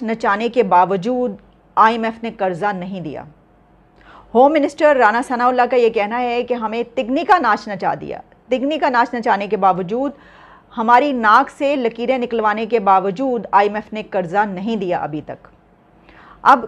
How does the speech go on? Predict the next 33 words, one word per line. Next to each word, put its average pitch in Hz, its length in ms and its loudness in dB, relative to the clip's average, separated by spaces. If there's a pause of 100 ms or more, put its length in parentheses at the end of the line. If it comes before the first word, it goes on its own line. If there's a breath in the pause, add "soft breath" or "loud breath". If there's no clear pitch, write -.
(120)
कर्जे 262 260 4
की 269 120 -4
किस्त 311 280 -6
क्यों 254 140 -2
नहीं 233 100 -6
मिली, 147 320 -8
जो 208 160 0
फंड्स 247 340 -4
हमें 254 160 -2
मिलने 220 280 -2
थे 269 120 -2
वो 254 100 0
क्यों 196 220 -6
नहीं 175 120 -6
मिले? 135 200 -10 (280)
कुछ 277 200 -4
दिन 392 160 0
पहले 247 240 4
अगर 247 140 2
आपको 233 240 2
याद 202 300 2
हो 233 100 4
तो 226 540 2 (260)
मिफ्ता 226 300 0
इस्माइल 175 480 -4 (440 soft breath)
फाइनेंस 233 420 0
मिनिस्टर 220 400 -2
ने 262 80 -2
ये 233 120 0
कहा 214 260 0
था 220 320 2
कि 220 400 2
अब 214 320 2